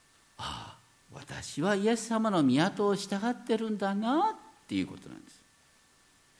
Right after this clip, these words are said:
それがイエス様の歩みなんです。人を愛するっていうことは、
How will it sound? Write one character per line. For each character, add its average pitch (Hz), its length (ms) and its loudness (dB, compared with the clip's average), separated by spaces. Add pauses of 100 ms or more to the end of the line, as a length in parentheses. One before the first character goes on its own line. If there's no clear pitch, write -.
(360)
そ 127 200 0
れ 185 160 4
が 277 160 4
イ 254 120 6
エ 285 120 6
ス 277 80 -2
様 254 240 6
の 165 240 4
歩 139 220 4
み 208 140 0
な 202 180 0
ん 180 100 -2
で 156 120 -4
す。 - 240 -12 (4000)
人 240 320 8
を 233 160 12
愛 240 200 8
す 226 200 2
る 254 80 4
っ 262 40 4
て 190 280 2
い 160 60 6
う 143 60 2
こ 139 100 -2
と 104 180 -2
は、 135 380 2